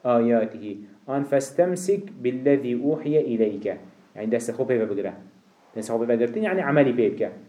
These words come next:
بوی وحی اوا بوته هاتی یا محمد صلی الله علیه و سلم و ای بسلمان اوا خدا بو پیامبر اینا خالص صلی الله علیه و آله و سلم دیگه دست خوب پیوه بکن. یعنی چی که ما دست خوب پیوه نگر، چی که ما عمل پی نکر قرآنه،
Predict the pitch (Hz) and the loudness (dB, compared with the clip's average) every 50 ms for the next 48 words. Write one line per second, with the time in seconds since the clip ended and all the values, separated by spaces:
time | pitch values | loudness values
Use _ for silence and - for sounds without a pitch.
0 | - _ _ - 120 113 139 151 185 196 185 190 160 - 175 180 175 165 170 175 | -20 _ _ -14 -6 0 6 8 8 8 8 6 4 2 0 0 2 4 6 6
1 | 180 170 156 147 147 175 165 151 139 127 - 120 120 135 139 131 117 - 117 117 | 6 4 2 4 6 6 6 6 4 0 0 2 2 2 2 0 -2 -2 -2 -2
2 | 117 117 120 117 117 117 120 117 113 113 107 107 110 110 107 107 - 175 185 196 | -2 -2 -2 -2 0 0 0 0 0 0 0 0 0 0 0 -2 -2 -4 -4 -2
3 | 190 196 190 185 175 147 139 - 143 131 131 127 123 117 123 - - - - - | 2 4 4 4 4 2 0 -2 -2 -2 0 0 -2 -2 -4 -8 -14 -18 -20 -6
4 | - 123 127 127 127 - 131 139 139 131 117 127 123 117 120 120 127 123 120 120 | 2 4 4 6 6 4 4 4 4 2 2 0 0 0 2 2 2 2 2 0
5 | 117 117 110 113 - - 113 110 113 110 - 117 110 110 113 117 113 110 110 104 | 0 0 0 -2 -2 -2 -4 -4 -4 -4 -6 -6 -4 -4 -2 -4 -4 -4 -6 -6
6 | 104 107 110 107 101 104 107 110 113 113 110 107 104 104 - 139 151 170 175 165 | -4 -4 -4 -4 -4 -6 -4 -4 -4 -2 -4 -4 -6 -6 -6 -4 -4 -4 -6 -8
7 | - - - - - _ 123 123 120 120 120 117 117 117 120 117 117 113 110 110 | -12 -18 -20 -20 -18 _ -4 -2 0 0 0 -2 -2 -4 -4 -2 -2 -2 -2 -2
8 | - 113 113 120 135 143 139 147 147 - 185 175 185 175 170 165 151 151 147 151 | -2 -2 -2 0 0 0 0 0 0 0 2 4 4 6 4 4 4 4 2 2
9 | 147 131 139 143 139 131 131 127 127 120 120 143 165 180 175 - - - - - | -2 -4 -2 -2 0 0 0 0 0 2 4 4 4 4 2 0 -6 -16 -20 -20
10 | - - - 139 139 139 135 139 120 120 127 135 131 127 123 127 131 131 127 120 | -18 -4 0 2 2 2 2 0 -2 -2 0 0 0 2 2 2 2 2 2 2
11 | 120 - 151 147 147 - 131 127 127 127 127 131 147 175 202 | 2 2 2 2 2 2 0 2 2 2 2 2 2 2 2